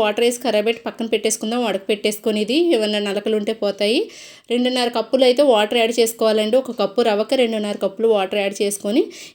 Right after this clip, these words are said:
బాగా వాటర్ అయితే మరిగిపోయిన తర్వాత మనం ఆ రవ్వ పక్కన పెట్టేసుకున్నాం కదా, ఆ రవ్వ అయితే యాడ్ చేసి మెల్లి తిప్పేసుకుందామండి. అలా తిప్పి హైలో పెట్టేసి తిప్పేసుకొని మూత పెట్టి మధ్య మధ్యలో తిప్పుకుంటూ గట్టిగా అయిపోయేంత వరకు తిప్పేసుకొని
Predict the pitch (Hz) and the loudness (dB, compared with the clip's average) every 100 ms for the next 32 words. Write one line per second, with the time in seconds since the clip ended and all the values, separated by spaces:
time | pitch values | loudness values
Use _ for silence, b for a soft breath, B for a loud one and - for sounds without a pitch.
0 | - 214 214 226 247 220 214 233 226 262 | -10 -4 -2 2 2 2 0 -2 0 -2
1 | 220 214 214 226 226 220 202 208 214 254 | 0 -2 -2 0 0 -2 -4 -4 -4 0
2 | 302 254 220 202 196 190 220 220 208 220 | 0 0 0 0 0 0 -2 -2 -6 -4
3 | 214 208 214 - 208 202 202 262 262 208 | -4 -4 -6 -4 -6 -4 -4 -2 0 0
4 | 190 185 208 208 196 185 208 208 220 196 | -2 0 -2 0 -2 -2 -6 -4 -6 -6
5 | - 208 - 202 - 196 190 190 240 427 | -6 -8 -4 -6 -4 -4 -2 0 0 -2
6 | b b _ _ _ _ _ _ - 214 | b b _ _ _ _ _ _ -10 0
7 | 226 240 247 - 220 220 240 240 233 240 | 0 2 -2 -2 2 4 4 2 0 -2
8 | 233 220 220 - 226 311 - - 220 220 | -2 -2 -2 0 0 0 0 -6 -8 -2
9 | 240 226 240 202 208 214 240 214 - - | -2 0 -2 -2 -4 -2 -2 -2 -6 -8
10 | 214 214 480 B B B 233 226 254 254 | -6 -2 -4 B B B -4 -2 2 2
11 | 254 226 226 233 233 226 220 220 285 294 | 4 2 4 6 6 2 0 0 0 -2
12 | 208 220 226 - 233 339 | -2 0 -4 -4 0 0